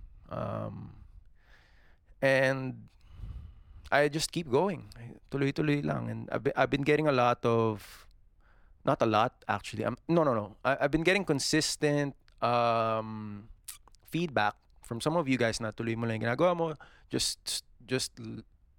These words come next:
you know, continue doing what you love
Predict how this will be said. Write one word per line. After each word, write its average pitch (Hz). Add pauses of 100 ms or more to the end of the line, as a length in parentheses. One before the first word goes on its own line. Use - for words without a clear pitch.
you 139
know, 143
continue 151
doing 131 (880)
what 131
you 175
love 131